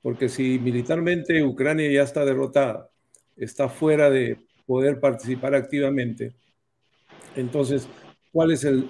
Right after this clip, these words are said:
la nueva situación política que se va a generar? Si militarmente ya esto es acción ya próxima de mercenarios o el surgimiento de una nueva situación de escalada, yo creo que la negociación tendrá que ser una posibilidad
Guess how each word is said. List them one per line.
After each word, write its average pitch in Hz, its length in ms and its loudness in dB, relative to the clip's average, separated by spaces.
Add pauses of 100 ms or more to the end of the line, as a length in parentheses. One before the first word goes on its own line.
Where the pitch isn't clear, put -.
la 123 140 -4
nueva 151 280 2
situación 131 460 -6
política 127 520 -2
que 110 80 -8
se 120 100 -10
va 117 120 -4
a - 100 -18
generar? 117 520 -4 (440)
Si 131 160 -4
militarmente 156 840 4
ya 156 320 4
esto 135 220 -2
es 131 140 -2
acción 151 420 -4
ya 147 220 -2 (300)
próxima 139 440 -2
de 120 80 0
mercenarios 120 720 -4 (540)
o 165 360 2 (280)
el 127 140 -4
surgimiento 135 720 -2
de 131 100 0
una 135 340 0
nueva 139 300 2
situación 131 520 -6
de 131 80 2
escalada, 135 760 0 (540)
yo 135 280 -4
creo 151 240 2
que 151 100 0
la 135 120 4
negociación 127 800 -2
tendrá 127 380 -2
que 123 120 -4
ser 131 260 -2
una 135 260 -2
posibilidad 123 680 -2